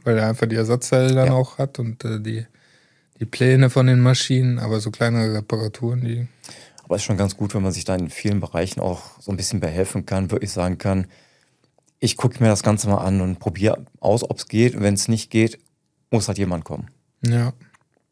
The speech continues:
Speaker 1: Ja, und das überträgst du ja, genauso wie ich auch, auch auf unsere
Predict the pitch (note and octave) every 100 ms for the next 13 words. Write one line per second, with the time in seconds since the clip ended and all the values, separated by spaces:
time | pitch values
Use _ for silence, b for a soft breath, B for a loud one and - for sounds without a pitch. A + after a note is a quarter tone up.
0 | _ _ _ - B2+ C3+ A#2+ A#2 B2 A#2+
1 | - C#3+ - - A#2+ - C#3 D3 D3 C3
2 | A#2+ A#2+ B2 A#2+ A#2 A#2+ - B2 C#3 C#3+
3 | C3 B2+ - - A#2 - A#2+ A#2+